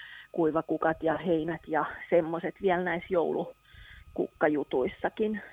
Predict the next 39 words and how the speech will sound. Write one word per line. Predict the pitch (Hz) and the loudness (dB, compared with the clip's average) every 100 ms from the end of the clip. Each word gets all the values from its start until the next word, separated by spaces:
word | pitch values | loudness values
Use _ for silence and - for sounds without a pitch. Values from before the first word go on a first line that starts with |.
| - - | -14 -8
mitä | 160 151 139 | -6 -4 -4
on | 147 | -2
ollut | 139 147 143 | -4 -4 -4
nyt | - - | -8 -4
tässä | 156 - 196 - _ | -4 -4 -6 -8 _
jo | 190 | -2
jonkin | 185 185 190 175 - - | 2 4 2 -2 -6 0
tovin. | 165 165 190 214 - - - - - | 0 2 -2 -2 -10 -16 -14 -6 0
Ja | 170 | 4
sitten | 185 - 175 165 170 - - | 4 4 2 2 -6 -14 0
tässä | 175 - 165 - | 0 2 -2 -2
muutamat | 196 196 175 160 170 | -2 0 0 0 2
aiemmat | - 180 185 170 165 - | 4 6 4 2 -4 2
vuodet, | 160 165 147 | 4 4 0
niin | 170 156 - | -4 -6 -2
tommoset | 156 139 156 - | -2 -2 -6 0
luonnonmateriaalit | 185 175 180 175 170 180 180 180 170 165 180 | 4 4 4 0 0 0 2 2 2 0 -6
ja | 175 | -8
muut | 180 180 175 | -4 -6 -4
on | 175 175 - | -6 -6 -10
kiinnostanut | - 170 175 - 175 170 | -2 0 0 -4 -6 -4
ihmisiä | 107 185 180 185 175 175 - - - - - - - | -4 -4 -6 -2 -2 -2 -6 -18 -20 -18 -18 -20 -6
ja | 196 | 0
niistä | 170 175 - | 2 2 0
on | 175 | 2
tykätty. | 180 180 170 - | 2 2 0 -2
Musta | 165 165 - | -6 -6 -4
tuntuu, | 170 165 160 | -4 0 -2
että | 160 | -2
se | - 175 | -4 2
sama | 185 175 170 - - - | 2 2 0 -2 -6 4
linja | 185 180 170 | 4 6 4
jatkuu | 165 170 - 165 | 4 2 2 0
ja | 156 147 | 2 2
ehkä | 170 - | 0 -2
näiden | 160 156 156 | 0 0 -2
kuivakukkien | 160 160 151 - 151 - 165 | -6 -4 -4 -4 -6 -2 0
ja | 147 | 0
luonnon, | 151 151 160 | 0 0 0